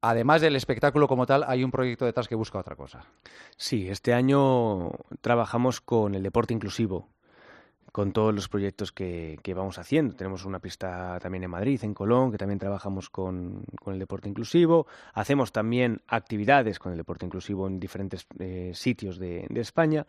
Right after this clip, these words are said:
Speaker 2: y también con este espectáculo, que un euro de cada entrada que se vende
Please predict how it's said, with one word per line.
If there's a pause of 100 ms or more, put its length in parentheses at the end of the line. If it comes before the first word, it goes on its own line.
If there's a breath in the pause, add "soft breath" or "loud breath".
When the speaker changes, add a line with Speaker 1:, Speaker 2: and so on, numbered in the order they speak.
(280 loud breath)
Speaker 2:
y
también
con
este
espectáculo,
que
un
euro
de
cada
entrada
que
se
vende